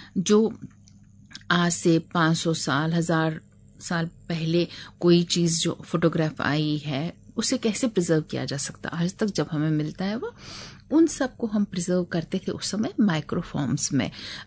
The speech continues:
इ-, इसी image को reduce किया जाता था, काफ़ी हद तक reduce करके इन्हें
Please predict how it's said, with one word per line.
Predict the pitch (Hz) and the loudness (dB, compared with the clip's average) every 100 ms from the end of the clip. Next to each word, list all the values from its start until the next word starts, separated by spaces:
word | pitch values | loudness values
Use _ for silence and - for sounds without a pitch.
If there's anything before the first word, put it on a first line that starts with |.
| - - | -20 0
इ-, | 247 247 262 - | 2 4 4 4
इसी | 247 - 330 | 2 4 4
image | 427 233 190 175 165 | 6 6 6 4 0
को | - 254 277 | -4 -2 0
reduce | 175 160 202 208 - | 2 2 2 2 0
किया | - 160 | -2 -6
जाता | - 165 160 180 | -4 -4 -4 -6
था, | 262 - - | -6 -10 -10
काफ़ी | 233 202 - - 320 | -6 -6 -2 4 4
हद | 226 156 - - | 4 0 -4 -4
तक | 330 - - - - - 185 | -4 -4 -12 -16 -18 -6 0
reduce | 180 180 226 294 - | 2 4 6 4 2
करके | - 156 - 175 | -2 -4 -2 -4
इन्हें | - 170 160 226 240 | 0 0 0 -2 -4